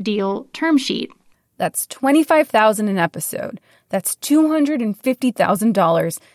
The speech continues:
Speaker 2: that she is contracted for. Come August, come December, when the hearing took place, she should have let the court know, let you know, this is to her attorney, so you could advise the court that she had performed for at least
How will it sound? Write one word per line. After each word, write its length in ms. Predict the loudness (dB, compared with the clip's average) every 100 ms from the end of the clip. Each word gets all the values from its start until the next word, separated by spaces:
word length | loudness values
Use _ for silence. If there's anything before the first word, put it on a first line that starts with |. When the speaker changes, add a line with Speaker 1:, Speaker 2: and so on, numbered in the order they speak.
| -12
Speaker 2:
that 120 | -8
she 300 | -6 -2 0
is 100 | 0
contracted 560 | -2 -2 -2 -4 -8 -12
for. 380 | -8 -6 -6 -10 _ _ _
Come 240 | 0 2
August, 580 | 2 2 2 -2 -6 -10 -20 _ -4
come 240 | 0 2
December, 640 | 2 2 2 2 0 -2 -2
when 160 | -2
the 80 | -2
hearing 340 | 0 2 2 0
took 180 | -4
place, 280 | -4 -2 -4 _ _ _
she 300 | -12 -2 0
should 260 | 0 0 0
have 160 | 0
let 200 | 0 -2
the 100 | -2
court 320 | -4 -2 -2 -2
know, 400 | 0 2 0 -8 _ _ -4
let 180 | -4
you 360 | -2 2 4 6
know, 360 | 4 2 -4 -6 -12
this 140 | -10
is 80 | -10
to 80 | -8
her 80 | -8
attorney, 260 | -6 -8 -10 _ _ _ -12
so 180 | -6 0
you 200 | 2 2
could 160 | 2
advise 300 | 2 2 2
the 100 | -2
court 440 | 0 4 4 4 0 _ -10
that 120 | -8
she 220 | -4 2
had 140 | 2 2
performed 720 | -6 -8 -2 2 4 4 2 -4
for 240 | -2 2
at 120 | 2
least 280 | 0 -6 -6